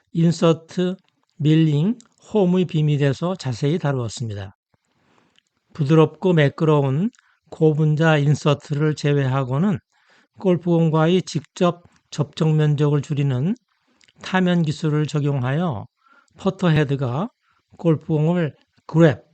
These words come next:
즉 움켜잡아 올려치기에서 순회전을 도와주어 그린에서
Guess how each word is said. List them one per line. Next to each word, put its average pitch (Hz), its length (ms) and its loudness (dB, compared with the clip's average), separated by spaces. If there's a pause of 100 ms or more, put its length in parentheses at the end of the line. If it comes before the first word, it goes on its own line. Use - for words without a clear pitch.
(500)
즉 165 320 -2
움켜잡아 156 920 2 (600)
올려치기에서 160 1040 2 (360)
순회전을 185 640 2
도와주어 143 760 -2 (500)
그린에서 156 760 2